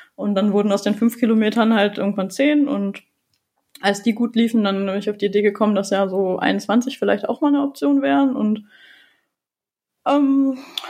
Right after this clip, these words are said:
ja, dann irgendwann kam der Gedanke so in meinen Kopf, okay, wenn du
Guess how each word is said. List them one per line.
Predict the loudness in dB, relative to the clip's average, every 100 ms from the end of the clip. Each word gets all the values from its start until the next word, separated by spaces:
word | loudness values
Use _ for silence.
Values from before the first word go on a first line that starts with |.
| -2
ja, | 2 2 2
dann | 0 0 -2 -4 -10 -20 -20 _ _
irgendwann | -2 0 2
kam | 2 2
der | 2
Gedanke | 2 2 2 2
so | 0
in | 0
meinen | 0
Kopf, | -2 -4 -4
okay, | -4 -2
wenn | 0 -2
du | -2 -2 -2